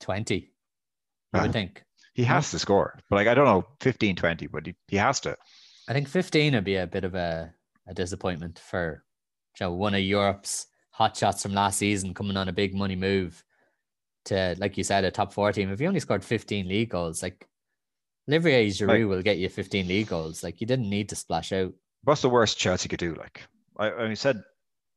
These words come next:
Speaker 2: like, it is gonna be tight with everything
Speaker 1: I think top
Speaker 2: shown. They're
Speaker 1: six.
Speaker 2: gonna, Spurs are pretty showing, like, they've a bit of form. Like, the worst, the absolute worst they could do is, like, that top ten. They still need to score sixty, seventy odd goals to finish there. So <laughs> Werner has to
Speaker 1: Especially
Speaker 2: do something.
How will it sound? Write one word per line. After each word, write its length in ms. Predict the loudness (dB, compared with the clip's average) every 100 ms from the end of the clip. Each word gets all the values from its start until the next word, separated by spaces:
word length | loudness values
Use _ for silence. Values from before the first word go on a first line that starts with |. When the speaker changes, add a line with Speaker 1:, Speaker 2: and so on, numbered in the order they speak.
| 0
Speaker 2:
like, 160 | 2 4
it 80 |
is 160 | 4 4
gonna 160 | 2 2
be 40 |
tight 320 | 2 2 2
with 200 | -2 -6
everything 240 | -4 0 2
Speaker 1:
I 40 |
think 200 | 2 2
top 120 | 4 4
Speaker 2:
shown. 60 | 4
They're 160 | 4 2
Speaker 1:
six. 120 | 0
Speaker 2:
gonna, 220 | -2 -2
Spurs 680 | -10 -18 -6 0 2 2 0
are 80 | -2
pretty 300 | -2 -4 -4
showing, 280 | -4 -6 -4
like, 140 | -6
they've 100 | -10
a 80 | -10
bit 120 | -10
of 80 | -10
form. 400 | -8 -6 -8 -12 _
Like, 140 | -12 -12 _ -20 -10
the 60 | -8
worst, 380 | -2 2 2 2
the 80 | 2
absolute 340 | 2 4 4
worst 220 | 4 4 2
they 100 | -2
could 100 | 2
do 180 | 2
is, 140 | 2 0
like, 160 | -2 -4 _ _ -2
that 140 | -2
top 220 | 2 0 0
ten. 380 | -2 -2 -6 -20 _
They 100 | -2
still 260 | 4 6 6
need 140 | 4
to 80 | 2
score 460 | 2 4 4 4 -2 _ _ _ -10
sixty, 360 | -4 -4 -4 -2
seventy 380 | 0 0 2 0
odd 140 | 2
goals 480 | 2 2 2 -4 -8
to 100 | -2
finish 260 | 0 0 0
there. 260 | -2 -4 _ -20 -20 -4
So 180 | 2 2
<laughs> 680 | 2 -6 -14 -20 -20 -4 2
Werner 220 | 4 6
has 200 | 4 4
to 60 | 2
Speaker 1:
Especially 60 |
Speaker 2:
do 120 | 4
something. 380 | 4 2 0 -4